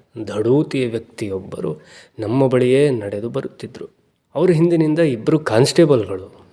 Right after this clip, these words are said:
ಧಾವಿಸಿ ಬರುತ್ತಿದ್ದುದರಿಂದ ಇವರೇ ಡಿ ಐ ಜಿ ಸಾಹೇಬ್ರು ಇರ್ಬೇಕು ಎಂದುಕೊಂಡೆ. ಸಾಹೇಬ್ರು ಕಮಲಿಯ ಬಳಿ ಸಾರಿ ಮರಾಠಿಯಲ್ಲಿ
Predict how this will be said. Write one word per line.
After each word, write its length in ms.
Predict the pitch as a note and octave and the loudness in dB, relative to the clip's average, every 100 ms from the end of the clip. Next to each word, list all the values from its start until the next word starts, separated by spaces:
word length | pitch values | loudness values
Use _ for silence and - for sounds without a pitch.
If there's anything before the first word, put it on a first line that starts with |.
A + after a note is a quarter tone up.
| A#2 | -8
ಧಾವಿಸಿ 480 | - A#2+ C#3+ C3+ A2+ | -2 0 0 -2 -4
ಬರುತ್ತಿದ್ದುದರಿಂದ 1000 | A2+ A#2 - G2+ G2 A2 - - E3 F3 - - _ _ _ G#2+ | -4 -6 -8 -12 -10 -8 -6 -2 0 0 -4 -12 _ _ _ 0
ಇವರೇ 320 | A#2 F3 F#3 | 4 6 6
ಡಿ 160 | C3 | 4
ಐ 160 | C3 C3+ | 2 2
ಜಿ 120 | C3 | 2
ಸಾಹೇಬ್ರು 460 | A#2+ A#2 A2 A2 G#2 | 0 -2 -2 -4 -6
ಇರ್ಬೇಕು 680 | G2+ G#2 G2 G#2+ F#2+ - - - | -6 -8 -6 -6 -6 -10 -12 -4
ಎಂದುಕೊಂಡೆ. 520 | D3 A#2 G2 - - _ _ _ _ _ _ _ _ _ | -4 -4 -10 -14 -20 _ _ _ _ _ _ _ _ _
ಸಾಹೇಬ್ರು 720 | - C3+ D#3 E3+ C#3 C#3 D3+ D3+ | -8 -2 4 6 6 4 2 2
ಕಮಲಿಯ 400 | A#2 B2 C3+ B2 | 2 4 4 4
ಬಳಿ 260 | A#2 A2 | 2 0
ಸಾರಿ 360 | A2 A#2 C3+ B2 | 0 0 2 0
ಮರಾಠಿಯಲ್ಲಿ 840 | G2+ G#2 C3 C3 G#2+ A#2+ B2+ F#2 | 0 0 0 0 -2 0 -2 -4